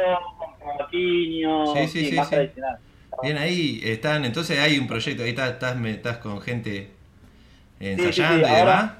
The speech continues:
Speaker 1: ahora, sí, sí, el cinco de junio, el, el sábado
Speaker 2: Ah,
Speaker 1: que viene,
Speaker 2: fecha.
Speaker 1: vamos a tocar en
Speaker 2: Nah,
Speaker 1: un
Speaker 2: qué
Speaker 1: teatro, sí.
Speaker 2: grande. Qué grande, bien ahí. Después pasá y comparto ahí para todos los conocidos que tengo en Copenhague, así te van a ver, decía.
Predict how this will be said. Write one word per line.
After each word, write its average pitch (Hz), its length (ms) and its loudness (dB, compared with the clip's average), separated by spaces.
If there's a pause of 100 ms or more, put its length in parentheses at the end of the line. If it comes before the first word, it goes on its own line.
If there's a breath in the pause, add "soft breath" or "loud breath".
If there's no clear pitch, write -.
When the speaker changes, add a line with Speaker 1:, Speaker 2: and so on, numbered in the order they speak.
Speaker 1:
ahora, 175 280 4 (320)
sí, 180 180 -2
sí, 180 100 -4
el 151 220 2
cinco 196 300 -2
de 156 80 6
junio, 202 440 0
el, 151 220 0
el 143 200 0
sábado 180 280 2
Speaker 2:
Ah, 170 40 2
Speaker 1:
que 156 80 0
viene, 208 140 2
Speaker 2:
fecha. - 180 0
Speaker 1:
vamos 160 200 0
a - 40 -12
tocar 147 260 -2
en 139 120 0 (320)
Speaker 2:
Nah, 127 260 -2
Speaker 1:
un 156 220 -4
Speaker 2:
qué 156 80 2
Speaker 1:
teatro, 156 200 2
sí. - 140 -4
Speaker 2:
grande. 104 200 -4 (360)
Qué 113 160 -6
grande, 110 300 -4
bien 123 160 -4
ahí. 123 280 -2
Después 107 260 -2
pasá 135 520 -4 (140)
y 98 260 -6
comparto 113 440 -4
ahí 123 100 0
para 107 180 -2
todos 120 160 2
los 113 60 -2
conocidos 110 320 -4
que 104 60 -4
tengo 117 140 -2
en 107 40 -2
Copenhague, 110 460 -2
así 101 200 -6
te 92 80 -6
van 107 120 -4
a 113 60 -4
ver, 113 180 -6
decía. 101 220 -12